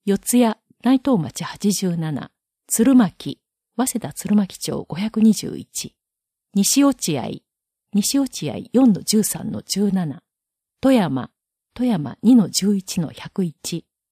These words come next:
北新宿、北新宿三の二十の二、中町、中町二十五、角はず、西新宿四の三十三の七、大久保、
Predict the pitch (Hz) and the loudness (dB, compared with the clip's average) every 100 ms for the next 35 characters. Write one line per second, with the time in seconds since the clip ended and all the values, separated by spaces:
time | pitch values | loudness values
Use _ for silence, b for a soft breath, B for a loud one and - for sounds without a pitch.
0 | _ _ _ _ _ - 285 262 269 233 | _ _ _ _ _ -4 -2 2 4 4
1 | - 127 - 135 _ _ _ _ _ - | 4 -8 -14 -14 _ _ _ _ _ -8
2 | 262 254 254 220 - - - - 233 233 | -4 0 2 2 2 -12 -8 0 2 4
3 | 220 - 240 - 147 127 175 - 175 170 | 2 4 4 4 -2 -4 -6 -6 -4 -4
4 | - _ _ _ _ _ 196 190 285 247 | -6 _ _ _ _ _ -8 -2 2 2
5 | - - 139 - _ _ _ 190 202 277 | 0 -6 -10 -14 _ _ _ -6 -4 -6
6 | 170 127 - 220 - 156 165 175 - _ | -6 -6 2 2 2 -12 -10 -8 -8 _
7 | _ _ _ _ _ - 226 269 220 226 | _ _ _ _ _ 2 4 4 4 -2
8 | - 190 _ _ _ - 202 - 277 285 | -2 -4 _ _ _ -2 0 2 2 4
9 | 233 143 - 139 220 277 190 151 220 226 | 2 2 -8 -6 2 4 4 2 2 2
10 | 143 - - 170 165 156 - 196 160 - | 2 -4 -6 -4 -4 -4 -2 -2 -2 -6
11 | _ _ _ _ _ _ 202 262 240 233 | _ _ _ _ _ _ 2 2 2 0
12 | 196 196 | 2 0